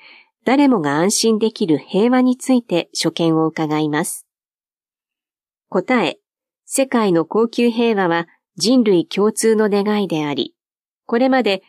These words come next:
平和に関するパネル展の実施や平和史跡マップの作成、中学生の広島、長崎派遣事業等、平和に関する取り組みを推進してきました。昨年は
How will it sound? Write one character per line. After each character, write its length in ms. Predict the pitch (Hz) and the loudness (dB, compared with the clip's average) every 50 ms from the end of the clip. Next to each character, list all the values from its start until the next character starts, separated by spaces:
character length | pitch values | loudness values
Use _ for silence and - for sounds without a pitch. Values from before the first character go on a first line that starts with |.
| _ _ _ | _ _ _
平 240 | _ 240 226 226 220 | _ 0 0 2 2
和 100 | 226 220 | 2 2
に 160 | 214 220 214 - | 2 0 0 0
関 220 | - 220 214 214 | 0 0 0 0
す 180 | 208 - - 190 | -2 -2 -2 0
る 120 | 175 165 | 0 0
パ 160 | - - 160 | 0 -2 -2
ネ 140 | 175 220 240 | 0 2 2
ル 100 | 254 254 | 0 0
展 220 | - 220 202 180 | 0 0 -2 0
の 100 | 165 165 | 0 0
実 400 | 156 - 165 165 - - - 170 | 0 0 0 -2 -2 -2 -2 -2
施 40 | 165 | 0
や 180 | 165 165 170 170 - - _ _ _ _ _ | 0 0 -2 -6 -10 -20 _ _ _ _ _
平 280 | _ 214 208 240 254 247 | _ 0 0 2 2 2
和 160 | 240 240 240 | 2 0 -2
史 240 | 240 - - - 240 | -2 -2 -2 -2 -2
跡 180 | 254 254 262 247 | -2 0 0 0
マ 140 | 247 247 | 2 2
ッ 40 | 247 | 0
プ 200 | 254 _ - 196 | -2 _ -2 0
の 120 | 175 170 175 | 0 0 -2
作 300 | - - 156 156 - - | -2 -4 -6 -6 -6 -12
成、 460 | - - 165 151 151 143 123 - - _ _ _ _ _ _ _ _ _ _ _ | -10 -8 -6 -4 -2 -4 -4 -6 -10 _ _ _ _ _ _ _ _ _ _ _
中 200 | - - 220 214 | 0 2 2 2
学 220 | 214 208 208 - | 2 0 -2 -6
生 300 | - - - 175 170 165 | -10 -6 -2 0 0 0
の 220 | 160 165 165 160 165 _ _ _ _ _ | 0 0 -2 -2 -4 _ _ _ _ _
広 340 | - - 170 196 208 208 - | -4 -2 0 0 2 0 -2
島、 380 | - 190 180 180 170 165 - - _ | -2 -2 -2 0 -2 -2 -4 -4 _
長 320 | 160 165 175 214 233 240 | -4 -2 0 0 -2 -2
崎 300 | - - 185 - - 160 | -2 -6 -8 -6 -8 -12
派 220 | 156 - 160 165 | -8 -6 -8 -4
遣 240 | - 233 240 247 247 | -2 0 2 2 2
事 120 | 233 262 247 | 0 0 0
業 260 | 240 226 196 180 170 | 0 0 0 0 -2
等、 380 | - _ 196 180 165 127 - - _ _ _ _ _ _ _ _ _ | -4 _ -4 -2 -2 -2 -4 -8 _ _ _ _ _ _ _ _ _
平 200 | - 226 254 262 | 0 0 2 2
和 120 | 247 254 | 2 2
に 160 | 247 254 254 247 | 2 0 0 0
関 220 | - 247 247 247 | 2 2 2 0
す 140 | - - 247 | 0 0 -2
る 120 | 208 214 | -2 0
取 200 | - 190 185 185 | -2 0 -2 -2
り 40 | 185 | 0
組 220 | - 208 190 196 | 0 0 0 2
み 60 | 190 190 | 2 0
を 40 | |
推 280 | 190 185 - - 175 175 | 0 -2 0 0 2 2
進 240 | 170 - - 175 170 | 2 0 -2 -2 -2
し 120 | - - | -2 -4
て 120 | - 170 165 | -4 -6 -6
き 140 | - 165 | -4 -4
ま 100 | 160 165 | -2 -2
し 140 | 160 - - | -2 -4 -4
た。 160 | - 139 127 - _ _ _ _ _ _ _ _ _ _ _ _ _ _ _ _ _ _ _ _ _ _ | -4 -6 -8 -8 _ _ _ _ _ _ _ _ _ _ _ _ _ _ _ _ _ _ _ _ _ _
昨 300 | - - 208 202 - 247 | -8 -6 -6 -2 0 2
年 220 | 247 254 240 226 220 | 2 2 2 2 0
は 180 | 226 220 226 | 0 -2 -4